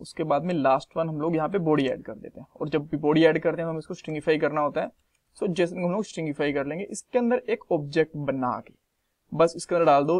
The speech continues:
name। आप इस तरीके से भी डालोगे, और, अ, मैं आपको पूरा करके दिखा देता हूँ।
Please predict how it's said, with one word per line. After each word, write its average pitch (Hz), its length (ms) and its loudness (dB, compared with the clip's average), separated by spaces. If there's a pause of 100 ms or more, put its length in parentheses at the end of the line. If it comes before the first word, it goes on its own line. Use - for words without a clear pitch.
name। 147 420 -8 (260)
आप 151 180 6
इस 170 160 -6
तरीके 196 200 6
से 208 100 6
भी 202 80 8
डालोगे, 196 440 8 (1160)
और, 143 360 4
अ, 135 40 -2 (360)
मैं 156 60 0
आपको 139 160 -2
पूरा 147 200 0
करके 139 240 -2
दिखा - 220 -8
देता - 200 -18
हूँ। - 80 -20